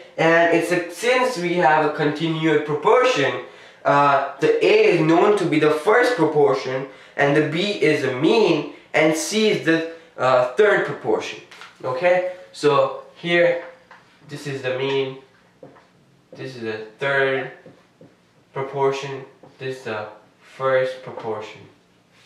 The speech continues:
Okay, so all you need is that right here. Now you can come up with this right here. So let's go ahead and divide. What we wanna do now is divide both sides by B.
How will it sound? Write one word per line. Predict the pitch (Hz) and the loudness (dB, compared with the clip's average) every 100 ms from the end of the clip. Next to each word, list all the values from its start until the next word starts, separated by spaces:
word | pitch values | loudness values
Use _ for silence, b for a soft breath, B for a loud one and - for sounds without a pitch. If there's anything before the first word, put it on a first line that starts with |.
| _ - | _ -12
Okay, | - - 156 170 B B - | -8 -2 -2 -2 B B -14
so | - 139 135 135 - - - | -2 2 4 2 -4 -10 0
all | 135 - 180 | 4 4 2
you | |
need | 185 185 175 - | 0 -2 -4 -2
is | 120 113 - | -2 -4 -2
that | 131 - - - | 2 2 2 2
right | - - - | 0 0 -4
here. | 147 123 - - - b b b | -4 -2 -2 -6 -18 b b b
Now | 143 143 | 0 2
you | 143 | 2
can | - 147 - | 0 -2 0
come | 165 160 | 2 2
up | 160 143 | 2 2
with | 135 - 139 | -2 -2 2
this | 156 170 165 | 2 2 2
right | 156 156 | 2 2
here. | 160 160 175 - B - | 2 2 2 -2 B -8
So | - 170 170 - 90 - - | 0 2 4 4 2 -4 -4
let's | 139 - - | 2 2 2
go | 190 | 2
ahead | 196 190 190 156 | 4 4 2 0
and | 143 | 0
divide. | 143 147 135 - 135 | 0 2 2 0 0
What | 147 | 0
we | - | 2
wanna | 202 170 151 | 2 2 0
do | 165 180 170 | 0 2 2
now | 151 151 127 - - | 2 2 0 -4 -8
is | 147 143 | -8 -6
divide | 143 143 156 160 - - | -4 0 2 4 2 0
both | 175 190 - | 0 0 0
sides | 143 - - | 0 0 0
by | - - | -2 -2
B. | 123 | -4